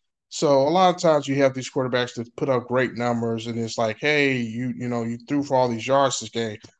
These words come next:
but you had three interceptions." Um, Aaron Rodgers just doesn't throw picks, so I think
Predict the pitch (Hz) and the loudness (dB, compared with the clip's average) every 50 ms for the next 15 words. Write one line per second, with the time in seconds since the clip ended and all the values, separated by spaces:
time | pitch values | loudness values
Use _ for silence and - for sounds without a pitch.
0 | - - 185 185 170 175 165 165 156 139 123 - - 143 139 135 117 113 110 - | -6 0 2 2 2 2 2 2 2 2 2 0 0 0 0 0 0 -2 -4 -4
1 | - 123 104 101 - - 98 95 95 - - _ _ _ _ _ _ - 113 117 | -4 -4 -4 -4 -6 -12 -16 -14 -14 -14 -16 _ _ _ _ _ _ -6 -4 -2
2 | 113 110 107 107 98 _ - 165 175 165 156 151 151 147 139 127 - 120 127 131 | -2 -2 -4 -6 -10 _ -2 0 2 2 4 4 4 4 4 2 -2 -6 -6 -6
3 | 120 - 120 - - 131 123 120 113 110 _ - 120 117 113 117 - - 127 110 | -6 -8 -10 -6 -2 -2 -2 -2 -4 -8 _ -4 -2 -2 -2 -4 -6 -8 -8 -6
4 | - - - - 107 104 101 - _ _ _ _ _ - 147 147 - 180 170 147 | -6 -6 -6 -6 -6 -6 -8 -10 _ _ _ _ _ -4 -2 0 4 4 4 4
5 | - - | 2 -4